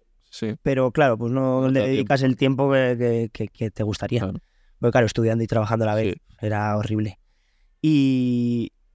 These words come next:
Speaker 2: realmente desde ahí empecé y ya no he parado y siempre he estado trabajando y estudiando
Speaker 1: Sí,
Speaker 2: todo
Speaker 1: ¿eh?
Speaker 2: el rato, sí.
Speaker 1: ¿Con la
Speaker 2: Porque
Speaker 1: ambulancia ya luego pasaste?
Speaker 2: Claro, es que claro, luego terminé el grado de emergencias sanitarias,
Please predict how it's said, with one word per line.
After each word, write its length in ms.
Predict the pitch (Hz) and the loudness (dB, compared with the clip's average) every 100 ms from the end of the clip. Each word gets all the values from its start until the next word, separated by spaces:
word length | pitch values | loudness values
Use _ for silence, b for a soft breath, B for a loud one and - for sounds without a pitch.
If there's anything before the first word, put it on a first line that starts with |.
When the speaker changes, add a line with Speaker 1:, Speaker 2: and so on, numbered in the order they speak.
| _ | _
Speaker 2:
realmente 600 | 139 139 147 151 160 175 170 | -2 4 6 6 2 2 2
desde 280 | 156 - | 2 2
ahí 320 | 143 156 185 - _ | 4 4 2 -4 _
empecé 440 | 160 135 139 170 | 0 0 0 2
y 80 | 175 | 2
ya 160 | 160 165 | 4 4
no 80 | 165 | 4
he 60 | |
parado 320 | 147 143 156 | 2 2 4
y 140 | 143 139 | 2 2
siempre 240 | 160 147 | 0 -2
he 20 | |
estado 280 | 156 156 151 | 0 2 2
trabajando 400 | 143 139 143 147 | 2 0 0 2
y 40 | 143 | 2
estudiando 380 | 135 135 139 135 | 2 2 2 4
Speaker 1:
Sí, 60 | |
Speaker 2:
todo 100 | 117 | 2
Speaker 1:
¿eh? 40 | 123 | 2
Speaker 2:
el 60 | |
rato, 240 | 131 143 127 | 2 0 0
sí. 200 | 143 139 _ _ - | -4 -6 _ _ -2
Speaker 1:
¿Con 140 | 127 | 0
la 60 | 120 | 2
Speaker 2:
Porque 160 | 131 | 4
Speaker 1:
ambulancia 280 | 123 127 127 127 | 4 4 2 2
ya 120 | 127 | 2
luego 220 | 120 120 | 0 0
pasaste? 400 | 120 127 - 110 | -2 -4 -4 -2
Speaker 2:
Claro, 240 | 156 147 | 2 4
es 100 | 143 | 2
que 120 | - 147 | 0 0
claro, 240 | 170 127 | 2 4
luego 240 | 139 151 | 2 2
terminé 840 | 151 139 135 143 151 151 156 156 151 | 2 2 2 2 2 2 2 2 2
el 120 | 147 | 2
grado 180 | 151 151 | 2 2
de 40 | |
emergencias 400 | 151 147 151 151 | 2 0 -4 -2
sanitarias, 680 | 156 151 185 190 220 - | -2 2 2 2 -2 -6